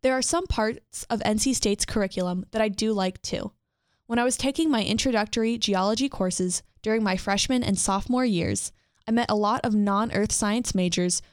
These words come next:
who were required to take two science courses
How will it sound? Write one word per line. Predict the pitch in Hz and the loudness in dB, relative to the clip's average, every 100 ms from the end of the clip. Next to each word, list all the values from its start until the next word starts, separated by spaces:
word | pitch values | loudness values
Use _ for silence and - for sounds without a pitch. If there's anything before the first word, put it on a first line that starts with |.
| _ _ - | _ _ -4
who | 262 | 0
were | 247 | 2
required | 226 220 214 254 262 311 302 | 0 -2 -2 0 2 2 -2
to | 233 | -2
take | 208 180 - | -2 -2 -4
two | - 277 | -2 0
science | 285 226 214 220 | 0 0 0 0
courses | - 196 190 190 190 | -2 -2 0 0 0